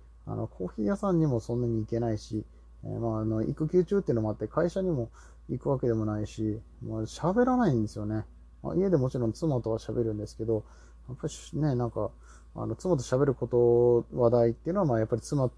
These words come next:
との間での話ですので、なんか、やっぱりあの、ね、百パーセント自分のね、発散、発散って言い方していいのか、あれなんですけどね。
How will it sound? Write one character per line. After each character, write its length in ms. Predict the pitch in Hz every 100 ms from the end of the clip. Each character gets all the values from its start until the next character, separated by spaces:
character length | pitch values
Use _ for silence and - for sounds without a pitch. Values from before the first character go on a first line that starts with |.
| -
と 80 | 240
の 260 | 196 120
間 220 | 123 117 113
で 100 | 113
の 100 | 110
話 320 | 113 110 113
で 100 | 110
す 120 | 113
の 140 | 107
で、 200 | 110 113 110 - - - -
な 60 | 196
ん 20 |
か、 260 | - 127 - - - -
や 80 |
っ 20 | 170
ぱ 80 | 214
り 100 | 139
あ 100 | 117
の、 280 | 107 101 - -
ね、 140 | 165
百 140 | - 143
パ 100 | 185
ー 40 |
セ 120 | 170 202
ン 60 |
ト 80 | 131
自 140 | 113
分 480 | 110 113 110 110 110 -
の 160 | 110 110
ね、 100 | 110
発 300 | - 127 -
散、 340 | - 165 196 - - -
発 140 | -
散 140 | -
っ 20 | -
て 80 |
言 60 | 127
い 20 |
方 160 | 120 117
し 120 | -
て 60 | 113
い 20 |
い 20 |
の 60 | 110
か、 140 | - - - - -
あ 100 | 117
れ 60 |
な 80 | 113
ん 60 | 104
で 60 |
す 100 | -
け 80 | -
ど 80 |
ね。 60 | -